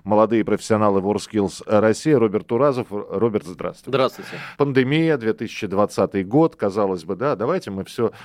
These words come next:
Speaker 1: а, «Оскар» проходит без ведущего, чемпионат Европы смещается на следующий год, Олимпиаду решили не проводить. Вас трудности не испугали, вы просто переформатировались. Как принималось решение?
Speaker 2: <laughs>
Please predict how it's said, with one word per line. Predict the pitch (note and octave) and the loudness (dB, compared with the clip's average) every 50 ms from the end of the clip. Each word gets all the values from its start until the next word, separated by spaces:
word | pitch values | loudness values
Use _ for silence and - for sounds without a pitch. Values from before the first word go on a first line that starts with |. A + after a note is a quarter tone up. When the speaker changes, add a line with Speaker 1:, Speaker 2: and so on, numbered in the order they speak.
| - - - | -20 -20 -6
Speaker 1:
а, | - G#2+ G#2 G#2 - - | 0 0 0 0 2 4
«Оскар» | D3+ D#3+ D#3 C#3+ - - - - B2 A#2+ - G#2 F#2+ - _ | 6 6 6 4 2 -4 -2 0 0 0 0 -2 -8 -10 _
проходит | - A#2 A#2 G2+ - - A#2 G#2 G2 G2+ E2+ | 0 2 2 2 0 -2 -2 -2 -2 -6 -8
без | E2+ E2 G#2+ G#2+ F#2 E2 | -6 -4 -4 -4 -4 -4
ведущего, | F#2+ G2+ G#2 F2 E2 G2+ G2 F#2+ F2 - - - G2+ F#2 E2+ F2 E2+ E2+ - - - - _ | -2 -2 -2 -2 -2 -4 -2 -2 -4 -4 -6 -2 -2 -2 0 0 -2 -2 -6 -12 -20 -20 _
чемпионат | - - D3 D3 C#3 D3 D3+ D3 D3 D3 C#3+ - | -4 -2 -2 0 2 4 4 4 4 2 -2 -2
Европы | C3+ D3 D3+ B2+ C3+ C3 B2+ A#2+ A2+ A2 - A2 G#2+ G#2+ | -2 -2 0 2 4 4 4 4 4 2 2 0 0 0
смещается | - - - D3+ D#3 D#3 C#3 - - - B2+ A2+ G#2+ G2 F#2+ F#2 - - - | -2 -6 -4 0 0 0 0 -2 2 4 4 6 6 4 2 0 -4 -10 -10
на | G2 G2 G2+ F#2 | -4 -4 -4 -4
следующий | - - A2 G2+ G2 F2 F#2 F#2 E2+ - - G2+ | -4 -2 0 0 0 0 -2 -4 -6 -6 -8 -8
год, | E2+ E2+ F#2+ F2 - | -4 -2 -4 -2 0
Олимпиаду | C3 D3 D#3 D3 - B2+ G2+ F#2+ E2+ F2 F2 | -2 -2 -2 0 2 2 2 2 2 0 -4
решили | E2+ E2+ - - F#2+ E2+ E2 | -6 -6 -6 -6 -6 -6 -6
не | E2+ F2 E2 | -6 -8 -8
проводить. | E2 E2+ E2+ D#2+ E2 E2 D#2 D#2+ D2 - _ - - - - - - - - _ _ _ _ - _ | -6 -6 -4 -4 -4 -4 -4 -6 -10 -10 _ -20 -20 -20 -20 -20 -20 -20 -20 _ _ _ _ -16 _
Вас | - - B2 B2+ B2 E3 G3+ - - | -10 -8 -6 0 2 2 2 2 0
трудности | _ D3+ C#3+ C3+ B2 B2+ A#2+ - - B2+ | _ -2 -2 0 -2 -2 -4 -4 -4 -4
не | B2+ C3+ | -2 -2
испугали, | B2+ - _ F3 E3 G#3 A3 F3+ | -4 -4 _ -2 0 0 2 2
вы | C3 A#2+ C#3 | 2 0 0
просто | - - D#3 - - C#3 | 0 0 -2 -2 -2 -4
переформатировались. | - - A#2+ A2 - - A2 G2+ G#2 G#2+ G#2 - - E2+ D2+ C#2+ D2 D2 - - - - - _ _ | -2 0 -2 -2 0 -2 -4 -2 0 -2 -4 -2 -6 -6 -6 -6 -10 -10 -12 -18 -20 -20 -20 _ _
Как | - F#3 F#3 | 0 0 0
принималось | - F3 D#3 D3 C#3+ C3 A2 F2+ D#2+ - - | 2 -2 -2 -2 0 0 0 -2 -2 -6 -8
решение? | F#2+ F#2 - - - E2+ D2+ D2 D2+ - - - | -10 -10 -10 -10 -14 -14 -14 -14 -14 -14 -2 -2
Speaker 2:
<laughs> | E3+ - - C#3+ | -2 0 0 -6